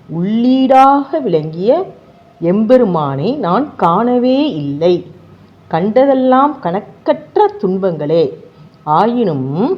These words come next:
என்னை வருக என்று அழைத்தார் எம்பெருமான். வற்றாத பேரின்பத்தை வழங்கினாய். அப்போது அவற்றை அறிந்து கொள்ளும்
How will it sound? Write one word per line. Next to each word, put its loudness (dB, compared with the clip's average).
என்னை -2
வருக -2
என்று -2
அழைத்தார் -2
எம்பெருமான். 0
வற்றாத 2
பேரின்பத்தை -4
வழங்கினாய். -4
அப்போது 2
அவற்றை 0
அறிந்து -2
கொள்ளும் -2